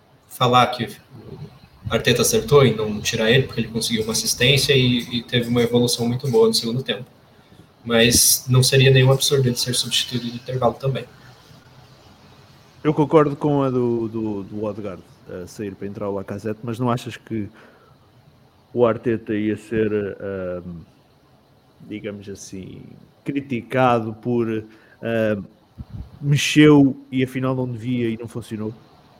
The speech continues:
Speaker 1: Eu acredito que sim, mas eu acho que é mais importante pro treinador saber quando errou e corrigir o erro,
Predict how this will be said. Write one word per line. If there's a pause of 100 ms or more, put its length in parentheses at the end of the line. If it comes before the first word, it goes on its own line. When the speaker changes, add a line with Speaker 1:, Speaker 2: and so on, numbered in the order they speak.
(1200)
Speaker 1:
Eu
acredito
que
sim,
mas
eu
acho
que
é
mais
importante (340)
pro
treinador
saber
quando
errou
e
corrigir
o
erro,